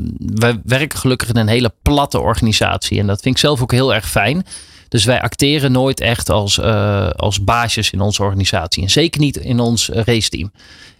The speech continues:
Iedereen is, eh, gelijk totdat er bepaalde beslissingen genomen moeten worden door bepaalde mensen. En dan wordt daarop geacteerd,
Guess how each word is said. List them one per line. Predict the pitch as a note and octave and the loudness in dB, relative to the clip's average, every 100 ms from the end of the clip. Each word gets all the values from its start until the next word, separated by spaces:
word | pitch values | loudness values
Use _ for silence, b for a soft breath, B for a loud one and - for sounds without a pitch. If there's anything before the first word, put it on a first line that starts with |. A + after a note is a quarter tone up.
| B - | B 0
Iedereen | E3+ E3 C#3 B2 | 2 2 2 2
is, | A#2 - | 0 2
eh, | A#2 G#2+ G#2 | 2 2 0
gelijk | - C3+ D#3+ E3 - - F#2+ - | 0 0 2 -2 -6 -12 -10 -4
totdat | C#3 B2+ A#2 | 0 0 0
er | A#2+ | -2
bepaalde | A2 G#2+ A#2 A2+ A2 G#2+ G#2+ G2+ | -2 0 0 2 0 2 0 0
beslissingen | G2 G2+ A#2+ A2+ A#2 G#2 | -2 -2 0 0 0 -2
genomen | - G#2 G2 A2 C3+ C#3+ | 0 0 2 2 2 2
moeten | C3+ C3+ | 0 2
worden | B2+ B2+ B2+ | 2 2 0
door | A2+ A2 | 0 0
bepaalde | F#2+ A2 G#2+ G#2 | 0 0 0 2
mensen. | A2 A#2+ B2 A#2 G#2+ | 2 2 2 0 0
En | G#2 | 0
dan | G2+ G#2+ G#2+ | 2 2 0
wordt | F#2+ G2+ | 0 0
daarop | G2+ F#2+ G#2 | 0 -2 -2
geacteerd, | - G#2+ - A#2 G2 - | -2 -4 0 0 0 -4